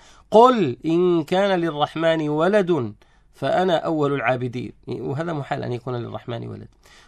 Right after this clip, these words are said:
وقوله تعالى: "لو كان فيهما آلهة إلا الله لفسدتا"، وهو محال أن يكون فيهما آلهة إلا ال-، آه، إلا الله سبحانه وتعالى. وقوله تعالى: "قل لو كان معه آلهة كما يقولون"، من هذا.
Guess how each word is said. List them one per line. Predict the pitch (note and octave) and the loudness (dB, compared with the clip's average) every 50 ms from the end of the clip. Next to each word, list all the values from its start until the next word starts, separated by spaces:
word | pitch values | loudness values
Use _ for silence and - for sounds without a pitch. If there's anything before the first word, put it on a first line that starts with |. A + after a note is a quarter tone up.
| _ _ - | _ _ -14
وقوله | C#3+ - - F#3 G3 G3+ F#3 E3+ D#3 C3+ | -10 -4 0 0 2 2 2 2 0 0
تعالى: | - C#3 B2 C#3+ D#3 D3 C#3 B2+ | -2 0 2 2 2 0 0 -2
"لو | C3 C3 B2+ | -2 -4 -6
كان | - E3 E3 E3 D#3+ | -4 -4 -4 -4 -4
فيهما | D3+ - D#3 D3+ D3+ E3 E3+ D#3+ D#3 D3+ - D#3+ | -6 -6 -8 -6 -4 -4 -2 -2 -2 0 0 -2
آلهة | D#3+ D#3+ D3+ C#3+ C#3+ - | -2 -4 -6 -8 -8 -8
إلا | D3+ D#3 - F3 F3+ F3 F3 E3+ | -8 -8 -6 -6 -4 -2 -2 -2
الله | E3 E3 F3 F3+ F#3+ F#3+ F#3+ F3+ C#3+ - | 0 2 4 6 6 6 6 6 4 2
لفسدتا"، | C3+ C3+ C3+ B2 - E3 - - D#3 C#3 C3+ - - A#2+ - - | 0 -6 -8 -8 -8 -10 -8 -8 -6 -6 -6 -8 -8 -10 -8 -8
وهو | C#3 C3 C3+ C#3+ | -6 -6 -6 -6
محال | C#3 C3 - - F#3 F3+ C#3+ C3 B2 - | -6 -8 -8 -6 -8 -6 -8 -10 -10 -8
أن | B2+ A#2+ | -10 -10
يكون | A2+ B2 C#3+ C3+ B2 | -8 -8 -8 -8 -8
فيهما | B2 B2+ B2+ B2+ C3 B2+ - - - | -8 -8 -8 -8 -6 -8 -6 -6 -6
آلهة | C#3 C3+ C3 B2 B2+ - C#3 C3+ - - | -6 -6 -6 -8 -10 -10 -12 -12 -12 -10
إلا | - C#3 C3+ B2 - | -10 -8 -8 -8 -10
ال-، | - - - - - | -12 -14 -14 -12 -10
آه، | A2+ G#2+ A2 - _ _ _ - | -10 -10 -10 -14 _ _ _ -12
إلا | C3 B2 B2 | -12 -10 -10
الله | A#2+ A#2 - - | -10 -12 -12 -14
سبحانه | A#2 - - - A2 | -16 -18 -16 -16 -16
وتعالى. | - - G#2 A#2 A2 - _ - - - - - - - - | -12 -12 -12 -12 -12 -16 _ -20 -20 -20 -20 -20 -20 -14 -8
وقوله | - E3 D#3 - - G#3 G#3+ A3 G#3 F#3+ F3 E3+ | -6 -6 -4 -2 0 0 2 4 4 4 4 2
تعالى: | - D#3+ C#3 C#3+ D#3+ D#3 D3 | 2 2 2 4 4 2 2
"قل | C#3+ - - E3 E3 | -2 -2 -2 -2 -2
لو | E3 D#3+ D3 | -2 -2 -4
كان | - - E3 E3+ E3 D#3 | -4 -4 -4 -4 -2 -2
معه | D3+ C#3 C#3+ C#3+ D3 C#3+ C#3 | -4 -4 -4 -2 -4 -4 -4
آلهة | C#3 C#3 C3 - C#3 C3 | -4 -6 -8 -10 -10 -10
كما | A#2+ C3 C3 C3 B2+ | -10 -8 -8 -8 -8
يقولون"، | B2 - - C3+ D#3 E3+ | -8 -8 -8 -8 -6 -6
من | D#3 C3 A#2+ A2 | -4 -4 -4 -4
هذا. | A2 A2+ G#2+ G#2+ - | -6 -6 -8 -8 -12